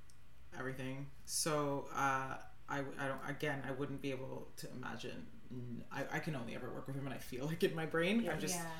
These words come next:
Speaker 1: so accustomed to it, but it's, it, I agree with, a, I, I totally relate to a lot of the things you guys have said, 'cause it's so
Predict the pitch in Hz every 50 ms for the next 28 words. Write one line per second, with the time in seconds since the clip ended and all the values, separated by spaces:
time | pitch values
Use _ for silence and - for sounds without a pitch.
0 | - - - - - 208 180 156 151 - 151 139 - 175 175 - 220 233 240 -
1 | - 143 123 180 160 143 143 143 - - 147 - - - - 160 147 139 160 151
2 | 117 139 151 151 147 151 147 147 131 131 - 135 139 139 131 131 127 117 - -
3 | - - - 175 156 147 143 147 147 139 139 131 131 131 - 143 135 127 123 123
4 | 127 127 127 - 139 135 127 131 131 127 123 123 127 127 - 131 131 131 - 156
5 | 135 135 123 - - - - - 156 147 139 139 135 131 131 131